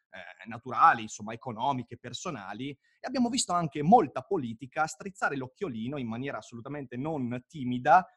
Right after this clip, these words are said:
a un certo sentimento religioso che riporta le persone a tempi che forse, eh, persone un po' più razionali vorrebbero veder trascorsi, eh, che fossero nel passato, invece non è così. E allora la domanda che, eh, vorrei porle inizialmente è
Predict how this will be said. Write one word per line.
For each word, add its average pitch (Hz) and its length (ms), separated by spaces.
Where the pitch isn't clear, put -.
a - 80
un 262 120
certo 180 300
sentimento 151 680
religioso 151 840
che 220 180
riporta 143 640
le 143 140
persone 143 1000
a 127 180
tempi 233 380
che 143 100
forse, 196 680
eh, 120 160
persone 139 320
un 123 140
po' 135 180
più 180 180
razionali 143 920
vorrebbero 185 520
veder 143 420
trascorsi, - 720
eh, 117 200
che 120 180
fossero 135 320
nel 127 100
passato, 202 280
invece 202 340
non 147 160
è 143 80
così. 131 400
E 277 80
allora 143 380
la 220 140
domanda 240 340
che, 160 340
eh, 127 220
vorrei 131 360
porle 139 360
inizialmente 123 880
è 107 280